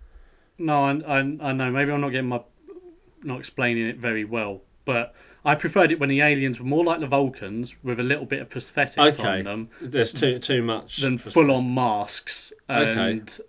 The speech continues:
Speaker 1: or graphics and things like that. I just don't, for some reason, for me, that
Speaker 2: Mm.
Speaker 1: kills a connection with that character. I don't, you know, they
Speaker 2: Okay.
Speaker 1: can tell me they're scared. I just don't
Speaker 2: Okay.
Speaker 1: connect.
Speaker 2: Fair, fair enough.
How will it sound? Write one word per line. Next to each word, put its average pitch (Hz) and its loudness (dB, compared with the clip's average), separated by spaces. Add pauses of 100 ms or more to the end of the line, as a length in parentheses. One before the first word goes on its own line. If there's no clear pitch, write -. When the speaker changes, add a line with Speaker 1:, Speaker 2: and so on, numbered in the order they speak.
(760)
Speaker 1:
or 117 -4
graphics - -4
and 120 -10
things 123 -2
like 120 -2
that. 117 -4
I 117 -2
just 120 -6
don't, 127 -2
for - -6
some 196 2
reason, 143 2
for 135 -8
me, 139 -2 (220)
that 131 0
Speaker 2:
Mm. - -14
Speaker 1:
kills 139 2
a 120 -6
connection 127 -6
with 113 -6
that - -6
character. 113 -4
I 104 -4
don't, 117 -4 (480)
you 139 -2
know, 120 2
they 127 2
Speaker 2:
Okay. 127 2
Speaker 1:
can 135 -2
tell 160 2
me 120 0
they're 107 -6
scared. 104 -4 (100)
I 110 -10
just - -18
don't 101 -10 (680)
Speaker 2:
Okay. 110 -8
Speaker 1:
connect. 104 -12
Speaker 2:
Fair, 165 -6
fair 147 -2
enough. 123 -4